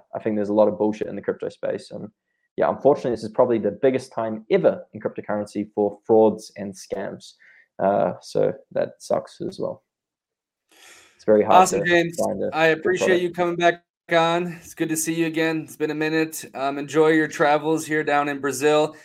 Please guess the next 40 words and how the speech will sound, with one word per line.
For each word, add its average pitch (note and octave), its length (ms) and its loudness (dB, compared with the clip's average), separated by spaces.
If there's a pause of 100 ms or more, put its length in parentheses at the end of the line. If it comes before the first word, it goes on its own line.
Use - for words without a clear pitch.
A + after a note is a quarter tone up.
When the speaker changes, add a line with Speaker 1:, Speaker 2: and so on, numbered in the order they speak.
(120)
Speaker 2:
If C#3+ 160 0
anyone, F#3+ 680 4
uh, D3 500 4
wants D3+ 300 -6
to D#3 80 -6
reach D#3 240 -4
out D3+ 120 0
to D3+ 60 -8
James C#3+ 380 -4
about C3+ 380 -2
Floripa, D3+ 840 0
crypto, D3 760 0 (420)
Brazil, D3 840 2 (260)
I'm C3+ 100 -6
sure D#3 300 4
his, C#3+ 320 2
uh, C3 240 4
D D3+ 200 -2
Ms D3 280 -2
are C3+ 140 4
open. C#3+ 340 2
We'll C3+ 80 0
put D3+ 260 -6
his, C#3 280 -2
uh, B2+ 140 4
Instagram C3+ 680 -2
in, C3 160 -4
in C3+ 160 -6
the C3 80 -4
bio. C3+ 420 4
And C3 220 -4 (280)
James, D3+ 360 2
I'm B2+ 100 0
definitely D3 360 4
gonna C#3+ 120 -4
be C#3 100 -6
calling C#3+ 320 0
you C#3+ 140 -4
soon C#3+ 420 -6
to B2 360 2